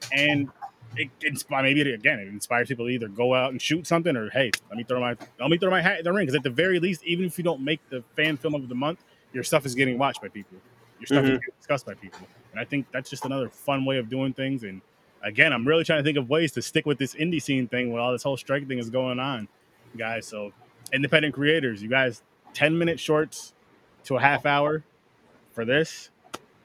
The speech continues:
Speaker 1: And of course, come on for the interviews and all that stuff. And if you have fan films, if you have independent films you want us to review and you wanna come on for an in-, an inter-review. Yes, I made that word up, inter-review.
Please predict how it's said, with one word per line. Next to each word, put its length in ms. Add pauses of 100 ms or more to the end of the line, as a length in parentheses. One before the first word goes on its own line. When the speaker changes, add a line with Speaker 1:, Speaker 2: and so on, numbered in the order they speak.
Speaker 1:
And 240
of 140
course, 220
come 180
on 180
for 100
the 80
interviews 280
and 100
all 80
that 140
stuff. 180
And 80
if 80
you 80
have 160
fan 300
films, 260
if 60
you 60
have 100
independent 420
films 220
you 60
want 140 (140)
us 120
to 100
review 460
and 100
you 80
wanna 100
come 140
on 100
for 120
an 120
in-, 220 (840)
an 180
inter-review. 840 (100)
Yes, 220
I 20
made 200
that 120
word 160
up, 140
inter-review. 720